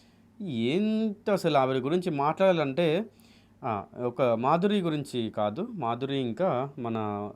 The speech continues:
రమ్య మోక్ష ఉంది కదా, వీళ్ళిద్దరి గురించి కూడా మాట్లాడాలి. ఎందుకంటే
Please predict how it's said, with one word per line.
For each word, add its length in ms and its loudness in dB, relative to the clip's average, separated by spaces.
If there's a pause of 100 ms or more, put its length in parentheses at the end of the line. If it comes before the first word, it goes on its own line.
రమ్య 300 -2
మోక్ష 280 -4
ఉంది 160 -4
కదా, 140 -4
వీళ్ళిద్దరి 440 -4
గురించి 180 -4
కూడా 180 -4
మాట్లాడాలి. 560 -4 (1500)
ఎందుకంటే 640 2